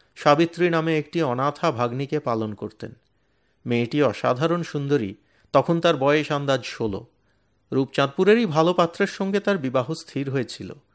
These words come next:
পাত্র আর পাত্রীর পরিবারের মধ্যে একটা দূর সম্পর্ক ছিল, কাছাকাছি বাসের ফলে ঘনিষ্ঠতাও হয়েছিল। পাত্রের কাছে পাত্রী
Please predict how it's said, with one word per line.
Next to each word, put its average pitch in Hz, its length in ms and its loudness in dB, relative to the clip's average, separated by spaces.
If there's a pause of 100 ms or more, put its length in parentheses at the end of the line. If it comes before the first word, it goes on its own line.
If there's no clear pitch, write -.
(400)
পাত্র 127 380 2
আর 127 60 4
পাত্রীর 131 400 -2
পরিবারের 127 500 0
মধ্যে 131 280 -4
একটা 131 220 -2
দূর 113 200 -4
সম্পর্ক 120 520 -4
ছিল, 143 300 -4 (400)
কাছাকাছি 175 500 2
বাসের 143 360 2
ফলে 165 240 0
ঘনিষ্ঠতাও 135 640 -4
হয়েছিল। 113 440 -6 (680)
পাত্রের 143 440 2
কাছে 147 240 -2
পাত্রী 123 500 -2